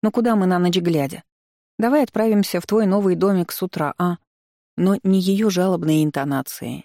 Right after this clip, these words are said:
ни недовольные огуканье Викуси, сердито сопящей на руках у матери, не могли повлиять на мужчину. И даже скорбный писк Шуни, притаившийся в кармане куртки Вероники, не заставил его передумать.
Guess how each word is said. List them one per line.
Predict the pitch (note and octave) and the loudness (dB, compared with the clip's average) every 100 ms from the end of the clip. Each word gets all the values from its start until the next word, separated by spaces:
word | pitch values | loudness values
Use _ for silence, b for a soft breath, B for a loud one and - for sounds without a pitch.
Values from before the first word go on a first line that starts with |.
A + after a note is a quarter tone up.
| - | -2
ни | E3+ | 2
недовольные | F#3+ F3+ E3+ F3 G#3 G3 D#3+ | 2 2 0 0 2 4 2
огуканье | D3+ D#3+ E3+ E3 D#3+ | 0 -2 0 0 0
Викуси, | D#3+ - D#3 F3 - - | -2 -4 -4 -6 -8 -10
сердито | - D3 D#3 D3 | -6 -2 -2 -4
сопящей | - C3 D3+ D#3 C#3+ | -6 -4 -2 -2 0
на | C#3 | 0
руках | C#3+ D3+ C#3+ | -2 -6 -4
у | D3 | -2
матери, | D3 C3+ - - _ _ _ - | -2 -4 -10 -14 _ _ _ -2
не | E3 | 0
могли | E3 D#3 F#3+ | 2 0 -2
повлиять | E3+ C#3+ C#3+ D3 C#3+ | -2 -2 0 0 0
на | |
мужчину. | C#3+ C#3 - - - - _ _ _ _ _ _ _ F#3+ | 0 0 -4 -8 -10 -16 _ _ _ _ _ _ _ -4
И | |
даже | G#3+ A3 | -2 0
скорбный | G3+ - A3+ G#3+ G#3 G3 | -2 -2 0 2 2 2
писк | G#3+ - - | 0 -2 -6
Шуни, | - A3+ A#3 F#3+ | -2 2 4 2
притаившийся | - D3 D#3 F#3+ - E3 - | -2 -2 -2 -2 -4 -4 -6
в | - | -6
кармане | D#3 D#3 F3 E3 D3 | -4 -2 0 0 0
куртки | E3+ F3 - D3 | -4 -6 -4 -2
Вероники, | C#3+ C#3 D#3 G3 F3 | 0 0 0 0 0
не | D#3 | 0
заставил | D3+ D3 - D3+ F3+ F3 | 0 -2 -2 -4 -2 -2
его | C#3+ C#3+ | 0 -2
передумать. | D3 C#3 C3+ B2+ - - | -2 -2 -2 -4 -8 -16